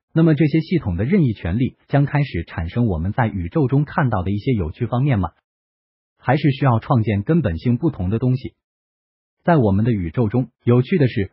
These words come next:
它不是任意大的。你可以设定限制，例如每个单位面积内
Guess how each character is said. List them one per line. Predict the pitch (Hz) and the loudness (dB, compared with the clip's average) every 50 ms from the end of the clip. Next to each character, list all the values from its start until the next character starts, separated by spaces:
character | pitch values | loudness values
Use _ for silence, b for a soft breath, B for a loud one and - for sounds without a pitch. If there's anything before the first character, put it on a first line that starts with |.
| _ _ | _ _
它 | - 143 | -4 -4
不 | 135 - 143 | -2 -2 -4
是 | 156 - 190 | -2 0 -2
任 | 185 220 233 160 | 0 2 2 2
意 | 120 107 | 0 0
大 | 123 117 101 87 | -2 -2 -4 -4
的。 | 80 76 _ _ _ _ _ _ _ _ _ _ _ _ - | -6 -8 _ _ _ _ _ _ _ _ _ _ _ _ 0
你 | 123 | 0
可 | 123 - 165 | 2 4 4
以 | 160 139 | 2 2
设 | 135 196 175 | 2 0 -2
定 | 127 127 123 | 0 0 -2
限 | - 165 139 117 | 0 0 0 0
制， | - 95 - _ _ _ | 0 -2 -8 _ _ _
例 | - 147 | 2 2
如 | 143 120 113 117 117 b b b b | 4 4 4 2 0 b b b b
每 | 120 117 113 | 2 2 2
个 | 110 156 | 2 2
单 | 156 170 180 196 | 0 2 2 2
位 | 196 165 156 | 2 2 2
面 | 170 180 143 131 | 2 2 2 0
积 | 123 147 | 0 0
内 | 165 175 143 107 | 0 0 0 -2